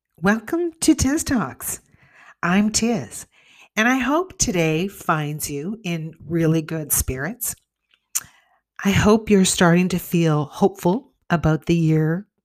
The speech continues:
coming up ahead of us. And as we draw near the end of this year, twenty twenty, that's been so insane, I think we're all starting to think about what we want to do or change or accomplish in the year coming up.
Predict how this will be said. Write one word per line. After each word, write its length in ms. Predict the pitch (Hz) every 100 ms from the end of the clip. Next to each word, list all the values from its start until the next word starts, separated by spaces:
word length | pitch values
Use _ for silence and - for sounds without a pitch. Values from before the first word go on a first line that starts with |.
| -
coming 320 | - 160 151
up 220 | 147 156
ahead 240 | 156 139 139
of 80 | 175
us. 320 | 311 - - _ _ _ _ _ _ _ _ _
And 160 | 196 185
as 240 | 190 196
we 180 | 220 208
draw 520 | 175 196 196 196 220
near 440 | 240 196 190 208 247
the 180 | 175 -
end 440 | 160 170 196 202
of 380 | 151 147 143 139
this 280 | 165 208 -
year, 300 | 135 165 277
twenty 280 | - 156 160
twenty, 440 | 156 - 139 160 -
that's 160 | 160
been 260 | - 165 160
so 300 | - 262 381
insane, 560 | 151 135 - 131 127 214 - - - - _ _ _ _
I 60 | 247
think 260 | 320 320 311
we're 160 | 277
all 400 | 254 247 240 226
starting 380 | 220 - 196 180
to 100 | 170
think 220 | - 151
about 240 | 151 143 135
what 180 | 156
we 100 | 160
want 300 | 156 151 147
to 100 | -
do 480 | 156 135 165 170 165
or 140 | 147 -
change 500 | - 185 170 170 156
or 100 | 160
accomplish 600 | - 175 180 - 165 160
in 100 | 151
the 80 |
year 200 | 156 156
coming 420 | 151 - 147 151 208
up. 160 | 254